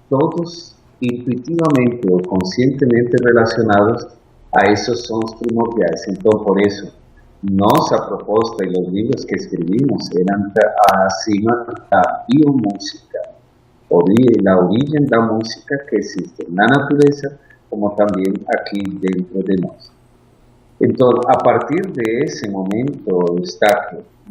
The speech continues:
queridos, eh, internautas, encontramos, eh, lo siguiente: somos, o ser humano, la entidad de son hombre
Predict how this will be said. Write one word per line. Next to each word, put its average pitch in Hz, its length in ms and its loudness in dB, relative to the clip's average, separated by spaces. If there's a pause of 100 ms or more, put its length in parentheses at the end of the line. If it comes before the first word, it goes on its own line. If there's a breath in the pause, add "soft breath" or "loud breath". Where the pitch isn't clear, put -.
(120)
queridos, 104 640 -2
eh, 87 460 -4
internautas, 95 1040 0 (1120)
encontramos, 131 840 2
eh, 123 240 0 (120)
lo 117 140 2
siguiente: 110 640 -6
somos, 160 840 -2
o 113 140 -2
ser 139 220 0
humano, 127 600 0
la 120 240 0
entidad 113 680 0
de 135 220 -2 (160)
son 156 720 -2 (580)
hombre 131 440 0